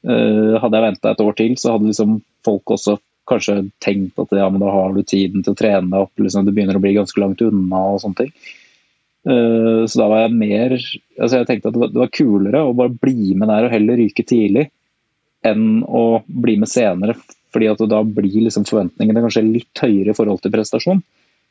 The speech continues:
Og vi vet jo at det, det er jo litt flaks, uflaks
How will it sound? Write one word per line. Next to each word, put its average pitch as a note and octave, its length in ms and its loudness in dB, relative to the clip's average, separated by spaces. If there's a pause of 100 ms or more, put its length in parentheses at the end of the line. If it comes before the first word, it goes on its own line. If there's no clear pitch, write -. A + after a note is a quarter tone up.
(280)
Og A#2 800 2
vi A2+ 640 -8
vet A2 240 0
jo C#3 80 0
at - 160 -10
det, A2 40 2 (1200)
det A#2 320 -2
er A#2+ 140 2
jo C#3 100 2
litt - 160 -4
flaks, - 400 -6
uflaks - 460 -4